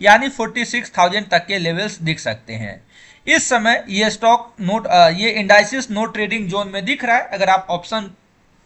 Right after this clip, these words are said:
ट्रेडर हैं तो स्ट्रेडल सेल करके आप पैसा बना सकते हैं।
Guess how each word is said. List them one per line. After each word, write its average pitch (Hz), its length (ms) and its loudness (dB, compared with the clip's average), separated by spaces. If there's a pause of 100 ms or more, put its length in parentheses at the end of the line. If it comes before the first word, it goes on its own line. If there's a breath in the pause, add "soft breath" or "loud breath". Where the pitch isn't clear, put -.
(180)
ट्रेडर 214 320 4
हैं 254 280 2 (360 loud breath)
तो 202 240 -2
स्ट्रेडल 240 760 2
सेल 247 300 0
करके 233 420 0
आप 190 320 0
पैसा 185 340 2
बना 160 360 0
सकते 240 380 -2
हैं। 254 300 2